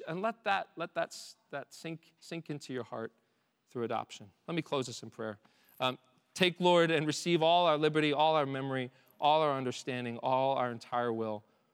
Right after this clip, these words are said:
all that, that we have and call our own. You have given it all to us, Lord. To you, Lord, we return it this morning. Everything we have is yours. We say, "Do with it what you will, Lord."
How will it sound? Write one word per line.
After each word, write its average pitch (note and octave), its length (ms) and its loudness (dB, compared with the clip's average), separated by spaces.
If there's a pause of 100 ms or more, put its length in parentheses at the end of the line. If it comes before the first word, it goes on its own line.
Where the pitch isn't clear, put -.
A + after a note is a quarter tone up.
(180)
all D3+ 340 6
that, C#3+ 280 2
that C3+ 160 -2
we B2 120 -4
have C#3+ 420 -2
and A#2 120 -6
call D3 460 0
our B2 220 -2
own. A2 320 -8 (480)
You C3+ 100 2
have B2+ 140 -2
given D#3+ 240 -2
it D3+ 100 2
all C3+ 160 4
to A#2 220 -6
us, G#2 200 -8
Lord. G#2 260 -10 (580)
To - 120 -6
you, D3 80 2
Lord, C#3 220 2
we B2+ 120 -2
return C#3+ 440 -8
it C#3+ 140 -8
this - 180 -14
morning. C3 380 -8 (1000)
Everything E3 440 2
we C#3 120 2
have C3 260 2
is A2+ 160 -4
yours. A#2+ 480 -4 (140)
We A#2 60 -8
say, A#2+ 220 -4
"Do C#3+ 280 -4
with D3 180 -2
it C3+ 160 -2
what B2+ 200 -8
you A2 100 -8
will, A#2+ 260 -4
Lord." A2 320 -8